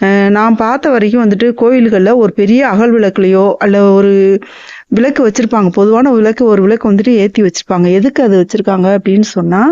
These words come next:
இப்ப கோயிலுக்கு நம்ம விளக்கேத்த போறோம் இல்லையா, அவங்க வந்துட்டு அதுல வந்து விளக்கு ஏத்தணும். ஒரு சில கோயில்கள் வந்து தீப்பெட்டி வந்து அலோடு பண்ண மாட்டாங்க, ஒரு பெரிய, ஒரு சில பெரிய கோயில்கள் எல்லாம்.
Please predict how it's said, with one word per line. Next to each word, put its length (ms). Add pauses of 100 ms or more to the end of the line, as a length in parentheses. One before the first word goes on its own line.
(920)
இப்ப 160
கோயிலுக்கு 380
நம்ம 160
விளக்கேத்த 460
போறோம் 220
இல்லையா, 400
அவங்க 220
வந்துட்டு 260
அதுல 260
வந்து 360
விளக்கு 320
ஏத்தணும். 480
ஒரு 180
சில 160
கோயில்கள் 360
வந்து 160
தீப்பெட்டி 380
வந்து 200
அலோடு 340
பண்ண 180
மாட்டாங்க, 420
ஒரு 160
பெரிய, 280
ஒரு 100
சில 180
பெரிய 380
கோயில்கள் 460
எல்லாம். 260